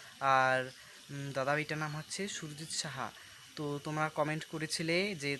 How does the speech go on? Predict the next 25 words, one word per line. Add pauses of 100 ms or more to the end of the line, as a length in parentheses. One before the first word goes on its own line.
উম,
তোমরা
কি, (460)
এ,
নিরামিষ
খাও? (420)
তো
হ্যাঁ,
আমরা
বারো
মাস
নিরামিষ
খাই,
আমরা
মাছ
মাংস
খাই
না
একদম, (640)
কারণ
আমাদের
বাড়িতে
গোপাল
ঠাকুর
আছে।